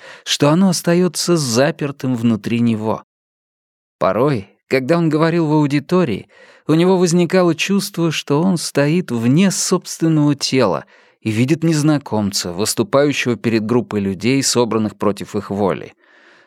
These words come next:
Он слышал свой собственный безжизненный голос, излагающий подготовленный материал, и ничто из его энтузиазма сквозь это слово говорение не пробивалось. Иное дело на аспирантских занятиях,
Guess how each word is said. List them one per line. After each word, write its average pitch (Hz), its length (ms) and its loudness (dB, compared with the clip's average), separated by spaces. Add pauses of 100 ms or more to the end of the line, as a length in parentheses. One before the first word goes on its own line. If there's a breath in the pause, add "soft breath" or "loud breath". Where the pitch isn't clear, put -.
Он 139 160 2
слышал 156 380 0
свой 151 260 0
собственный 147 760 0
безжизненный 131 880 0
голос, 123 680 0
излагающий 123 680 0
подготовленный 120 640 0
материал, 110 600 -2 (440 soft breath)
и 170 140 0
ничто 165 500 2
из 120 160 0
его 113 200 0
энтузиазма 107 680 0
сквозь - 340 -6
это 120 200 0
слово 107 400 0
говорение 92 640 -2
не 101 280 -2
пробивалось. 95 880 -4 (1200)
Иное 139 440 2
дело 175 300 0
на 175 160 0
аспирантских 165 680 -2
занятиях, 160 640 -2